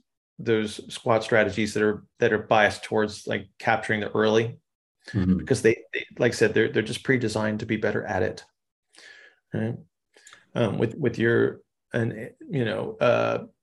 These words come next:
Speaker 1: with your wides, and this, this is why I like, you know, the, the, the box squat variations, is because it's a little bit easier to, to work them off of the sticking point, like, just above or just below, right? And it allows them to,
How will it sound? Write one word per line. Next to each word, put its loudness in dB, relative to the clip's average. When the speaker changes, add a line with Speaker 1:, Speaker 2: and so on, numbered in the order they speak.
Speaker 1:
with 0
your 0
wides, 4
and 2
this, 6
this 2
is 4
why 6
I 4
like, 4
you -4
know, 2
the, 4
the, 2
the -8
box 2
squat 0
variations, 0
is -10
because 0
it's -8
a 4
little 4
bit 2
easier 2
to, 2
to -4
work 0
them 4
off 4
of 4
the 2
sticking -4
point, 0
like, -6
just -2
above 4
or 2
just -6
below, 2
right? 2
And 0
it 4
allows 2
them 0
to, -2